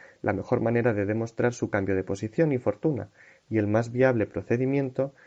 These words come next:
para sentirse felices al ver que otros que eran pobres como ellos siguen siendo pobres a pesar del tiempo. Compró la casa de un veraneante frente a la botica,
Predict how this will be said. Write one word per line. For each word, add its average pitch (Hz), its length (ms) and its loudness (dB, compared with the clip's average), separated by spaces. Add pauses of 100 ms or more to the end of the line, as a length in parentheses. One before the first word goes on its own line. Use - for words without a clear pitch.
(160)
para 95 200 -2
sentirse 104 760 -4
felices 117 560 -2
al 95 100 0
ver 123 320 4 (420)
que 104 160 2
otros 110 380 -2
que 92 100 -6
eran 95 160 -2
pobres 107 360 2
como 113 260 0
ellos 117 400 -2 (220)
siguen 104 400 -2
siendo 104 340 -2
pobres 113 500 2 (300)
a - 140 -2
pesar 131 260 2
del 92 160 -2
tiempo. 87 400 -4 (1300)
Compró 131 280 2
la 151 120 2
casa 165 280 -2
de 117 80 2
un 113 80 0
veraneante 143 760 0 (160)
frente 98 320 -2
a 98 40 0
la 98 100 -2
botica, 120 540 -4